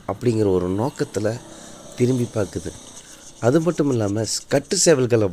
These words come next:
வாங்கும் பொழுது அதனுடைய கால்கள் மிக தடிமனா இருந்ததுன்னா, எதிர வர சேவல் வந்து முடிஞ்சது. எகிரி அடிச்சதுன்னா அந்த கழுத்து தொங்கி போயிரும். அப்ப அந்த எதிர வர சேவல் வந்து பிளாட்டு தான், முடிஞ்சது.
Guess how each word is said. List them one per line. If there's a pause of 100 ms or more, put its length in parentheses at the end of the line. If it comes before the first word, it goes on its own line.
வாங்கும்
பொழுது (360)
அதனுடைய
கால்கள் (420)
மிக
தடிமனா
இருந்ததுன்னா, (520)
எதிர
வர
சேவல்
வந்து (580)
முடிஞ்சது. (600)
எகிரி
அடிச்சதுன்னா
அந்த
கழுத்து
தொங்கி
போயிரும். (400)
அப்ப
அந்த
எதிர
வர
சேவல்
வந்து (520)
பிளாட்டு
தான், (180)
முடிஞ்சது.